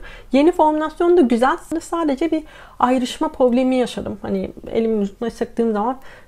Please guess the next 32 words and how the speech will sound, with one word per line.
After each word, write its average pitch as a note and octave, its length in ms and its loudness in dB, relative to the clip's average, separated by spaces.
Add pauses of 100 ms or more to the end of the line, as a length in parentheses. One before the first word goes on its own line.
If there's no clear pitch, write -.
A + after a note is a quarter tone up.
(120)
yarısı A3+ 640 2 (100)
sıvı, A3 440 0
yarısı, G#3 680 0
e, G3 140 2
krem G#3+ 320 -2
formunda G3 540 0 (380)
çıkıyordu. F#3+ 480 -2
O D#4 120 2
yüzden D4 300 4
böyle C#4+ 220 2
birazcık D4+ 560 2 (260)
paketi A#3 280 2
biraz A#3 200 0
mıncırmanız G#3 640 0
gerekiyor. F#3+ 480 -4 (160)
<laughs> - 160 -6
Ürün F#3+ 280 2
biraz F#3+ 240 -4
karışsın G3 600 -6
diye. G3 160 0 (440)
E, B3 360 2
bunu D4 160 4
yaşayan D#4+ 480 2
başka D4 260 -2
kişiler C#4+ 400 -6
oldu C4+ 360 0
mu? A#3+ 200 0
Lütfen C4+ 240 -4
aşağı C4+ 320 -4
yazarsanız B3+ 520 -4
çok - 200 -6
sevinirim. G3+ 440 -2